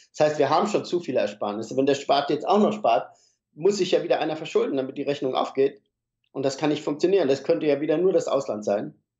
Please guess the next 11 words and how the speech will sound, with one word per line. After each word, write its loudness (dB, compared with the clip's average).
Also 2
Staaten, 2
äh, 4
die -4
Geld 2
zurückzahlen, -2
sind -4
eine -6
Perversion -2
ohnegleichen, -2
ne? -4